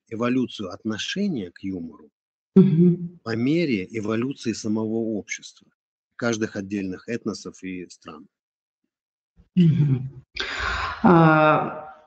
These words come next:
Speaker 2: получается, что язык — это своего рода культурный код каждого народа и того периода, в котором этот народ сейчас проживает. И как менялся этот культурный код на протяжении, а, разных времен,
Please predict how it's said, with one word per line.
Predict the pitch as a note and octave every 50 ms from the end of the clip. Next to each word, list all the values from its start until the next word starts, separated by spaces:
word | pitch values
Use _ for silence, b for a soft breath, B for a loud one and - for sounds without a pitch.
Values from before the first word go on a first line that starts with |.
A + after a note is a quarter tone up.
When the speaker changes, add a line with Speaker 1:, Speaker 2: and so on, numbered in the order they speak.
| _ _ _ _ _ _ _ _ _ _ _
Speaker 2:
получается, | - F#3+ G3+ G3 - B3 C#4 C#4 C#4 C#4+ C#4
что | - - - F3
язык — | D#3 E3 F3 D#3+ D3+ F3+ C4+ F4+ F#4 - A3
это | G3 G#3 - - F3 E3+
своего | E3 E3+ E3+ - - - - - - - - F3+ F#3 F3 F3+ B3+
рода | C4+ A#3 G3 F3+ F3+
культурный | - - F#3+ E3+ - - G#3+ A3+ B3 G3 F#3+ E3+ -
код | - - - E3 D#3 D3 C#3 - - - - - _ _ _ _ _ _ _ _ _ _
каждого | - G3+ G#3 G#3 F#3+ F#3+ F3
народа | E3+ E3 D#3+ D#3+ E3+ G3+ B3+ C4 F#3+ F#3+ F#3 E3
и | D#3+ E3 - F3 F3+ F3 E3+ E3 E3+ E3+ -
того | - F3 E3+ F#3 F#3+ F#3+
периода, | F#3+ - F#3 F3+ E3+ F#3+ G#3+ B3+ C#4 C#4 G3 F#3 F3
в | E3+ -
котором | - E3+ E3 F3+ G#3 A3 A3 F#3+
этот | E3+ E3 D#3
народ | D#3+ D#3 D#3 F3+ F#3+ -
сейчас | - - - - D#3+ E3 -
проживает. | - - C#3+ C3+ C#3 C3+ C3+ C3 - - - - _ - - _ _ _
И | D#3+ D#3+ E3
как | E3 - G#3 G#3+ G#3+ G#3
менялся | F#3+ F3+ F3+ F#3 F#3 F#3 F3 F3 - - - D#3
этот | D3 D#3 D3 -
культурный | - - D3+ - - F3+ F3 E3 D3+ D3+
код | - D#3 D3 -
на | D3+ D3
протяжении, | - - - - - D#3 - - D#3+ E3 E3 D3+ C#3+ C#3+ C#3+ C3 B2+ B2+ B2
а, | A#2+ - - F#2 A#2+ B2 A2+ B2 B2+ B2
разных | B2 - - A2+ - C3 B2+ B2+ - - - - _
времен, | D3+ D3+ E3 E3 E3+ G#3 B3+ D4+ E4 E4+ E4+